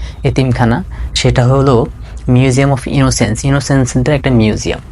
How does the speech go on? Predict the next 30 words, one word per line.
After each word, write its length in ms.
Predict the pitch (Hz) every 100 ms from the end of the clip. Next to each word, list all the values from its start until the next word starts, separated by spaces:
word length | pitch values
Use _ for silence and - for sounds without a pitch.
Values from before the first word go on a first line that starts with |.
| - - - - -
So, 80 | -
ওর-, 180 | 147 143 - -
অরহান 340 | 131 113 175
মানে 200 | 170 196 -
ওরফান, 460 | 160 143 143 190 240 - - - - - 123
যে 120 | 123
একটা 200 | 120 135 -
এতিম, 380 | 143 - 208 214
অরফান। 400 | 117 - 208 349 - - - - - -
অরফানরা 440 | 139 - 151 165
কেমন 280 | - 147 160
হয়? 200 | 220 -
ইনোসেন্স 560 | 147 131 123 120 104 -
হয়। 100 | - - - -
So, 40 |
অরফানের 360 | 117 120 143 151
সাথে 280 | 170 160
ইনোসেন্স 520 | 247 131 123 - 226 277 - - - 139
মিলিয়ে 220 | 127 107
পড়বো। 300 | - - - - - - - - - -
এরপর 260 | 190 202 240
রয়েছে 300 | 160 120 156 - 202
ও 120 | 202
হেনরি। 440 | 147 120 110 233 240 - - - - - - - - -
ও 100 | 175
হেনরি 240 | 175 202 202
লেখা 260 | 170 185
হলো 280 | 202 160 156 - -
the 140 | 127 123
gift 460 | 127 170 185 -